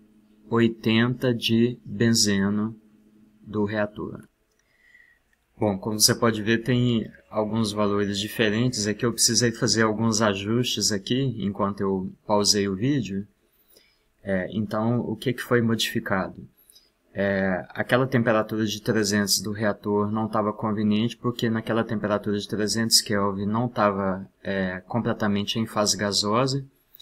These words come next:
Então, eu alterei a temperatura dele pra quinhentos Kelvin e também aqui de entrada, ó, quinhentos Kelvin. Então, pra garantir que esteja tudo na fase vapor. E, é,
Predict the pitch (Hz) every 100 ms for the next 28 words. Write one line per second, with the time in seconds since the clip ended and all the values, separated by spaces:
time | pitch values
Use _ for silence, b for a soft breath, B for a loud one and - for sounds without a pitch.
0 | B B B 113 107 117 113 117 123 123
1 | 117 113 127 127 123 107 104 104 107 101
2 | 98 101 - 104 - 107 107 127 131 -
3 | 110 107 131 147 135 113 107 113 101 98
4 | 98 101 - _ b b b - 104 -
5 | 101 107 98 98 107 127 120 104 - 98
6 | 104 101 - 107 107 123 117 110 110 110
7 | 117 110 104 - 104 98 - 95 92 -
8 | _ _ B B _ - - 107 110 -
9 | 123 123 117 107 - 95 98 113 113 113
10 | 131 175 - _ _ _ _ _ _ _
11 | _ _ _ _ B B B B - 120
12 | 123 131 143 139 110 107 104